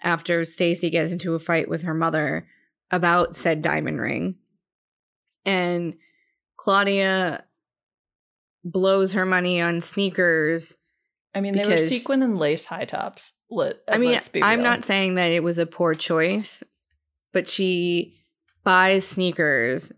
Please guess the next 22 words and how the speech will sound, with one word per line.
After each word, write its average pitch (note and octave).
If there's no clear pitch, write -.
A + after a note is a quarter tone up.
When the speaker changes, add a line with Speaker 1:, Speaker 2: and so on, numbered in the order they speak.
Speaker 1:
because E3
she D#3+
thinks F#3+
they're F3+
gonna F3
have E3+
all E3+
these E3+
babysitting E3+
jobs D3+
lined D#3+
up C#3+
the D3
rest D#3
of D#3
the D#3
month D#3
and D#3+
she'll E3+
get E3
more D#3+
money. D#3+